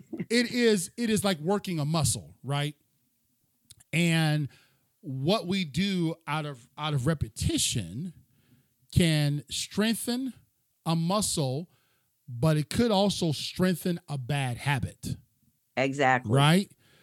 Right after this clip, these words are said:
Speaker 1: So
Speaker 2: Exactly.
Speaker 1: we continue to say, "Well, I, I do this, do this, do this, I do this." And then it's only when I have to scream do they respond. And, and so we,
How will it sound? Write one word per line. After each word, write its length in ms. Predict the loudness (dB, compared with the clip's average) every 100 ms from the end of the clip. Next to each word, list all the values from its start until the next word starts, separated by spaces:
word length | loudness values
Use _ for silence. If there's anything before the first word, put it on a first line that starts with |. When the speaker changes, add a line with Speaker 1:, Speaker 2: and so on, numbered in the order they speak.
| _
Speaker 1:
So 400 | 2 6 6 6
Speaker 2:
Exactly. 760 | 6 4 2 0 4 4 4
Speaker 1:
we 180 | 4 4
continue 540 | 4 2 4 2 2 2
to 80 |
say, 320 | 2 2 4 4
"Well, 320 | 4 2 0
I, 320 | -2 -2 -4
I 40 | -2
do 180 | 0 2
this, 220 | 0 0
do 160 | 2
this, 160 | 2 2
do 180 | 0 0
this, 240 | 0 0
I 140 | -4 -8
do 280 | -6 -6
this." 540 | -4 -2 -2 -4 -6 -8 -14 _ _ -6
And 160 | -4
then 300 | 0 0 0 -2
it's 160 | -6 -2
only 360 | 2 2 0 -2
when 360 | 0 2 2
I 120 | 0 0
have 260 | 0 -4
to 100 | -6
scream 720 | -6 -6 -6 -4 -4 -4 -4 -8 _
do 120 | -2
they 140 | -2 -2
respond. 600 | -4 0 0 0 -6 -18 _ _ _ _ _ _ _
And, 540 | 0 2 4 4 2 -2 _ -2
and 480 | 2 4 2 0 -4 2
so 360 | 6 6 4 -2
we, 280 | 2 2